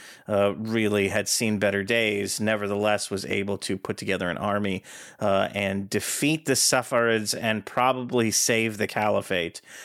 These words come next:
uh, in the process. The Safarids were never quite the same, but the Abbasids,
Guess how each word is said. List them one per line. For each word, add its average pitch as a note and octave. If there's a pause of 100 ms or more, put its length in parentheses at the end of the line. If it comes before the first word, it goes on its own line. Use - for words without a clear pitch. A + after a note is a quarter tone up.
(160)
uh, G2
in G2
the F#2+
process. G2
The -
Safarids F#2
were F2+
never G2
quite B2
the A#2
same, A2
but G2
the G2+
Abbasids, G2